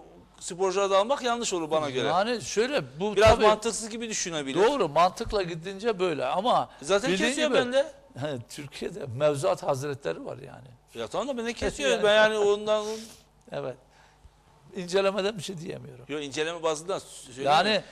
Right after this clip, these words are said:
Speaker 1: Ya
Speaker 2: kanun
Speaker 1: şimdi bu
Speaker 2: buna
Speaker 1: kamuya
Speaker 2: ne
Speaker 1: yapılan
Speaker 2: kadar
Speaker 1: bir hizmet. Diyoruz ya uyuşturucu yaşı dokuz yaşına kadar düşmüş şuna buna. Yani şu anda, e, zaten, e, devlet
Speaker 2: Doğru.
Speaker 1: buna da izin vermez zaten
Speaker 2: Düşün,
Speaker 1: de.
Speaker 2: evet. Mesela biz Yeşiltepe'deki sahaları aydınlattık iki tanesini.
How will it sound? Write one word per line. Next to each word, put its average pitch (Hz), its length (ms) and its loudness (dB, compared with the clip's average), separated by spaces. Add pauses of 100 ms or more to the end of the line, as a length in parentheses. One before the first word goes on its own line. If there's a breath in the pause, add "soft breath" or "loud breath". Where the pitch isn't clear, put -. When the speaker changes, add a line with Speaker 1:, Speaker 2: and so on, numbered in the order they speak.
(120)
Speaker 1:
Ya 165 160 6
Speaker 2:
kanun 180 240 6
Speaker 1:
şimdi 220 120 2
bu 226 100 4
Speaker 2:
buna - 320 -2
Speaker 1:
kamuya 202 300 4
Speaker 2:
ne 233 60 6
Speaker 1:
yapılan 226 220 8
Speaker 2:
kadar 214 280 6
Speaker 1:
bir 214 40 -4
hizmet. 190 600 -4
Diyoruz 240 320 -2
ya 165 200 4
uyuşturucu 202 580 -6
yaşı 196 320 0
dokuz 196 240 -2
yaşına 185 300 -2
kadar 180 300 -2
düşmüş 175 240 -10
şuna 185 280 -4
buna. 180 200 -2 (240 loud breath)
Yani 160 220 4
şu 190 160 -4
anda, 196 240 2 (340 loud breath)
e, 123 60 -12
zaten, 170 400 2
e, 151 340 -14
devlet 160 220 4
Speaker 2:
Doğru. 135 120 -2
Speaker 1:
buna 214 180 -2
da 208 60 2
izin 151 320 0
vermez 127 320 0
zaten 127 380 -2
Speaker 2:
Düşün, 262 120 2
Speaker 1:
de. 156 60 6
Speaker 2:
evet. 101 160 -2 (460 loud breath)
Mesela 240 340 0
biz 226 180 -4
Yeşiltepe'deki 208 880 -2
sahaları 175 460 2
aydınlattık 160 520 -2
iki 143 200 -12
tanesini. 135 500 -8